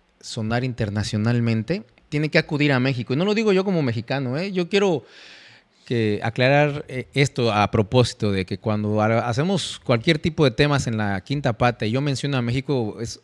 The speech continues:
porque mi primer referente es eso. Si de alguna manera domino cierta información, es precisamente de mi país. Pero por eso siempre hago un referente, pero no porque quiera exaltar que sea mexicano, da lo mismo, eh, yo me siento igual dominicano, pero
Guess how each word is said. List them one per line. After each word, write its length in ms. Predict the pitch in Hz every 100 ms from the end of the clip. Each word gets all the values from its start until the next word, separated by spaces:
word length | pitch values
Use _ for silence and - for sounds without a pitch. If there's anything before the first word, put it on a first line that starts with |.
| _
porque 340 | 123 107 113 - _
mi 180 | 127 123
primer 360 | - 123 143 151
referente 440 | 143 139 143 127
es 100 | 113
eso. 280 | 202 139 104 135 123
Si 180 | - 104
de 100 | 104
alguna 260 | 113 156
manera 380 | 151 127 143 135
domino 340 | 113 120 135
cierta 260 | 120 135 147
información, 560 | 127 120 117 113 127 131
es 80 |
precisamente 600 | 113 123 117 123 117 117
de 80 | 110
mi 120 | 104
país. 400 | 98 139 202 - - - - - - - -
Pero 240 | 131 117
por 100 | 135
eso 120 | 151 165
siempre 260 | 180 175
hago 100 | 175
un 80 | 170
referente, 400 | 151 135 131 120
pero 200 | 120 117
no 120 | 147
porque 360 | 180 170 139 104
quiera 440 | 147 143 147 139
exaltar 840 | 117 - - 131 117 143 135 113 -
que 120 | 101
sea 200 | - 117
mexicano, 500 | 107 104 104 98 95
da 140 | 120
lo 100 | 135
mismo, 460 | 113 123 104 95 90
eh, 200 | 95 95
yo 140 | 110
me 80 | 120
siento 200 | 131 127
igual 200 | 117 123
dominicano, 540 | 113 104 98 127 117
pero 340 | 104 170 202